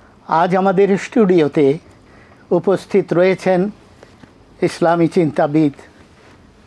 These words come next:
আন্তর্জাতিক খ্যাতিসম্পন্ন আলেমে দিন শাহ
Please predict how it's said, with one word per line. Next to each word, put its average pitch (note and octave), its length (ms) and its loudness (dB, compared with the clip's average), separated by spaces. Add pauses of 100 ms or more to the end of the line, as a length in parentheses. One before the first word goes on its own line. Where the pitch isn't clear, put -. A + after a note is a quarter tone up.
(160)
আন্তর্জাতিক D#3 680 -2
খ্যাতিসম্পন্ন D#3 920 -2
আলেমে D#3 520 2
দিন C#3+ 360 2 (840)
শাহ D#3 240 0